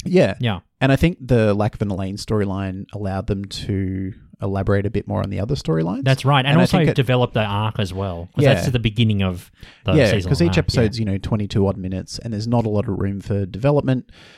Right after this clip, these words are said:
Speaker 1: Um, and yeah, I think it gave them a bit more breathing room and a bit more room to introduce some other secondaries as well that would become, you know, staples like Joe and Russell and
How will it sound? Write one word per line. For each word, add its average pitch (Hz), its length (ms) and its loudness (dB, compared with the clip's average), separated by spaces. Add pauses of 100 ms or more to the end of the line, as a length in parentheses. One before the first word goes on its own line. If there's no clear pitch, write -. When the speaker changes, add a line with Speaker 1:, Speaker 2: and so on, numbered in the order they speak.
(240)
Speaker 1:
Um, 113 640 4 (300)
and 113 540 2 (100)
yeah, 120 200 2
I 98 40 -4
think 120 160 -4
it - 40 -16
gave 110 180 2
them 107 100 -4
a 92 60 0
bit 95 220 -4
more 98 160 -6
breathing 98 360 -2
room 101 300 -2
and 98 140 -4
a 95 40 -2
bit 110 200 -2
more 98 280 -2
room 98 260 -2
to - 140 -10
introduce 98 400 -8
some 98 140 -8
other 90 140 -6
secondaries 95 560 -4
as 98 100 -4
well 120 180 4
that 120 140 -4
would 95 140 -6
become, 90 420 -4 (180)
you 104 100 -8
know, 107 120 -8 (300)
staples - 560 -8
like - 160 -8 (280)
Joe 90 280 2
and 90 340 -6
Russell 104 360 -2
and 92 200 -10